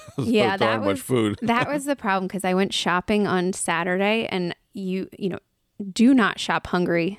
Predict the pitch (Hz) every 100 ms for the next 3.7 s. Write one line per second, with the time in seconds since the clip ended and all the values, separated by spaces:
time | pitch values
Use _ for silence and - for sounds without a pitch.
0 | - 180 180 175 - 208 185 175 175 175
1 | 180 - 170 180 175 175 170 165 - 170
2 | 165 156 151 147 - - - - - 202
3 | 214 220 220 196 185 -